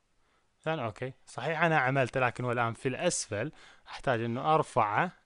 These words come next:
إلى هذه المنطقة. أحتاج إنه أعمل كونسترين بين من؟ بينه وبين البودي، ذاك دعني أخفي البودي. البودي أحتاج إنه أخفيه حتى أعمل إيش؟ بين من وبين، وأحتاج نخفي هذه وهذه.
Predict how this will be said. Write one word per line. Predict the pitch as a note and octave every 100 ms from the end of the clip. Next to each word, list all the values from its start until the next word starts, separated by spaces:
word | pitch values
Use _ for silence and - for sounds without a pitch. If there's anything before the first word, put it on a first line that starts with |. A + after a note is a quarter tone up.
| -
إلى | G#2
هذه | G#2 F#2+
المنطقة. | G2 G2 G2+ - - - _ _ _ _ _
أحتاج | - C3+ B2
إنه | B2
أعمل | A#2 A2+
كونسترين | - C3 A2 - G2+ G2+
بين | F#3 F#3
من؟ | C3+ E3+ -
بينه | A#2+ E3 E3
وبين | B2 A2+
البودي، | G#2 A2 G2+
ذاك | G2+ A#2+ A#2+
دعني | B2+ A#2+ C#3
أخفي | - -
البودي. | G#2+ C#3+ A#2 G2+ C3 - - - - _ - - - A#2+
البودي | C#3 C#3+
أحتاج | A#2 - B2+
إنه | A2 A2+
أخفيه | - - E3 C3+
حتى | - A#2+ B2
أعمل | A2 A2+ A2 B2+
إيش؟ | C3 A#2+
بين | D3+ D3+
من | B2
وبين، | G#2+ A2 A#2
وأحتاج | B2 - D#3
نخفي | C#3+ - C3+
هذه | B2+ C#3+ A#2+
وهذه. | A2 G2+ G#2 G2+